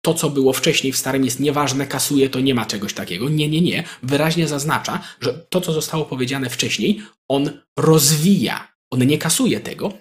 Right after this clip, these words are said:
ale to wypełnia, to znaczy ukazuje, o co tak, do czego tak naprawdę miało nas to doprowadzić. I zwróćcie uwagę, że to rozwinięcie polega w dużej mierze właśnie na tym, że okej, mieliście pewne, pewne zestawy praw,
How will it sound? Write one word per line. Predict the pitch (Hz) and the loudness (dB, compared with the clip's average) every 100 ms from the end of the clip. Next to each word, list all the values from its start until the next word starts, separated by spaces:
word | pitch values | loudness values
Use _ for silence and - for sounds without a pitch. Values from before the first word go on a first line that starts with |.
| - | 0
ale | 135 | 0
to | 147 147 _ | 2 -4 _
wypełnia, | 131 123 170 175 165 123 101 - | -4 4 4 6 6 6 2 -4
to | 127 | -4
znaczy | 123 - - | -2 -2 -4
ukazuje, | 165 156 156 180 175 - | -4 -2 2 2 2 0
o | 196 | 0
co | - | 0
tak, | 202 170 - 151 | -4 -4 -6 -2
do | 151 | 2
czego | 156 208 202 | 4 4 2
tak | 180 165 | -2 -6
naprawdę | 151 - 170 156 147 | -8 0 0 2 0
miało | 143 135 127 | -2 -2 -2
nas | 131 110 - | -2 -4 -6
to | 127 | -6
doprowadzić. | 120 147 156 95 - - - - | -6 -2 -2 -2 -4 -10 -10 -8
I | 151 | -4
zwróćcie | 120 123 196 - 143 | -4 0 0 2 0
uwagę, | 120 214 151 170 - - - - | 2 0 0 -2 -4 -16 -20 -6
że | 120 139 139 - _ | 0 0 0 -14 _
to | 156 | 4
rozwinięcie | 160 143 135 175 202 202 165 | 4 4 6 6 6 6 2
polega | - 147 151 | 4 2 2
w | 139 | 0
dużej | 160 147 | 0 0
mierze | 147 143 139 | 0 0 0
właśnie | 131 135 | -2 -2
na | 127 | -4
tym, | - 156 | -4 -2
że | 151 - - | -2 -6 -10
okej, | - 226 139 - - - | 0 2 2 -2 -14 2
mieliście | 160 208 202 165 | 6 6 6 2
pewne, | 170 156 147 | 2 0 0
pewne | 139 165 151 | 0 0 0
zestawy | 147 143 143 127 | -2 -2 -2 -6
praw, | 120 - 208 - - | -4 -4 -4 -8 -18